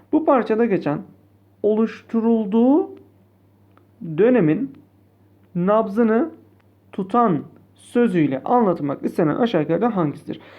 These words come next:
Halk edebiyatında halk hikayeleri, divan edebiyatında ise mesneviler oluşturulduğu dönemin nabzını tutan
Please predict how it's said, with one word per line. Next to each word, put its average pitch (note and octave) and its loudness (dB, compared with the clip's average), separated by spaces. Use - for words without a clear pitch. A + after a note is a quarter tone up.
Halk E4+ 2
edebiyatında F#3+ 2
halk A3+ 0
hikayeleri, D3+ 0
divan F#3+ 2
edebiyatında F#3 0
ise E3+ -2
mesneviler F#3 -2
oluşturulduğu A3 2
dönemin C#3+ 0
nabzını A3 2
tutan F3+ -4